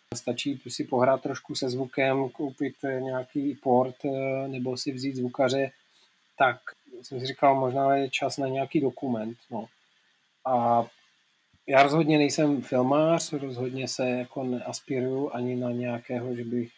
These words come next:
se chtěl stát nějakým velkým dokumentaristou, jako filmovým. Eh, nicméně je to médium, které mě taky baví, vždycky jsem tak trošku ko-, chodil kolem a tím, že to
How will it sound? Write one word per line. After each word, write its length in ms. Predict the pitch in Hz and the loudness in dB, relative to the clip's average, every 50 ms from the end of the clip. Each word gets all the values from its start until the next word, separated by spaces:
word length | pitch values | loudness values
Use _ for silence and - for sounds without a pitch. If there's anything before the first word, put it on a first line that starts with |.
| _ _ - | _ _ -12
se 100 | - 123 | -12 -12
chtěl 240 | 120 - - 120 110 | -12 -8 -10 -10 -10
stát 240 | - - 127 123 123 | -8 -8 -8 -6 -4
nějakým 360 | 123 120 120 120 - 135 123 | -4 -4 -6 -6 -8 -6 -4
velkým 340 | 123 123 120 - 147 139 123 | -4 -4 -4 -4 -6 -4 -4
dokumentaristou, 1080 | 113 - - 120 120 123 120 120 131 123 123 - - - 131 123 123 127 131 139 131 | -6 -6 -4 -2 -2 -2 -2 -2 -4 -6 -6 -6 -6 -4 -2 -2 0 0 -2 -4 -6
jako 220 | 123 - - 127 | -8 -10 -14 -16
filmovým. 640 | 123 - - 120 120 123 123 123 127 127 131 135 139 - _ _ _ _ _ _ _ _ _ _ _ _ _ _ _ _ _ 127 | -14 -6 -4 -2 0 0 0 0 0 -2 -4 -6 -8 -10 _ _ _ _ _ _ _ _ _ _ _ _ _ _ _ _ _ -8
Eh, 120 | 127 123 123 | -6 -2 -2
nicméně 800 | 127 135 127 - 143 139 135 131 135 139 135 135 139 139 139 143 - | -2 -2 -2 0 2 2 2 2 2 0 0 0 0 0 -2 -2 -4
je 220 | - 127 131 127 123 - _ _ _ | -6 -6 -6 -6 -8 -10 _ _ _
to 560 | - 143 143 139 135 131 127 120 113 110 98 - - | -2 0 0 0 -2 -2 -2 -2 -2 -4 -6 -10 -10
médium, 420 | 117 123 127 123 131 139 139 135 | -10 -8 -6 -4 -2 -2 -2 -4
které 280 | 123 - - 127 127 127 | -4 -6 -4 -2 -2 0
mě 220 | 135 139 143 131 | 0 -2 -2 -2
taky 320 | - 117 107 - - 139 131 | -4 -6 -8 -8 -8 -8 -4
baví, 460 | 131 139 139 127 139 143 143 147 143 | 0 0 0 0 0 -2 0 0 0
vždycky 480 | 147 139 123 127 127 123 - - 127 - | -2 -4 -6 -10 -10 -12 -12 -12 -12 -10
jsem 380 | - 131 127 127 131 131 123 | -8 -6 -6 -6 -6 -8 -10
tak 140 | - 127 123 - _ | -12 -14 -14 -12 _
trošku 360 | 131 123 120 - _ - 135 - | -10 -10 -10 -12 _ -16 -16 -14
ko-, 340 | - - 131 123 123 120 120 | -10 -6 -6 -4 -4 -6 -8
chodil 340 | - - 127 123 139 135 120 | -10 -8 -4 -2 0 0 -2
kolem 580 | - - 131 127 131 135 143 147 151 156 156 156 _ _ _ _ _ _ _ _ _ _ | -2 0 0 0 2 2 2 2 2 2 0 -2 _ _ _ _ _ _ _ _ _ _
a 100 | 127 123 120 120 120 120 120 120 120 120 120 - _ _ _ _ _ _ _ _ - - _ _ - 123 | -4 -2 0 0 0 0 0 -2 -2 -4 -6 -10 _ _ _ _ _ _ _ _ -20 -20 _ _ -20 -4
tím, 200 | - 165 139 127 | -2 -2 0 2
že 100 | 135 127 | 0 0
to 440 | - 143 139 135 135 139 135 131 | 2 4 4 6 6 4 2 0